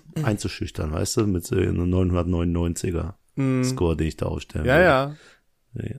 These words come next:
Speaker 1: Ja.
Speaker 2: Aber du hast gehauen?
Speaker 1: Ich hab gehauen einmal. Ich weiß nicht, was für einen Score ich hatte. Äh, war aber, äh,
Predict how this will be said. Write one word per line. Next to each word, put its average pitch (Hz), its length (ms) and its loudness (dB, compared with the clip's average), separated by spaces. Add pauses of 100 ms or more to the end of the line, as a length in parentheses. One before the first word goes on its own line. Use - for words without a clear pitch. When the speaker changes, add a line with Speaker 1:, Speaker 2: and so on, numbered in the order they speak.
Speaker 1:
Ja. 127 160 6
Speaker 2:
Aber 113 100 6
du 175 140 8
hast - 140 0
gehauen? 160 380 6 (140)
Speaker 1:
Ich 180 140 2
hab 294 120 6
gehauen 247 340 6
einmal. 117 340 0
Ich - 100 -8
weiß 185 200 -2
nicht, 160 120 -4
was 160 140 -6
für 160 80 -2
einen 143 40 -4
Score 180 280 0
ich 185 100 -6
hatte. 240 320 -6 (500)
Äh, 143 80 0
war 143 720 6
aber, 269 360 2 (100)
äh, 277 580 -4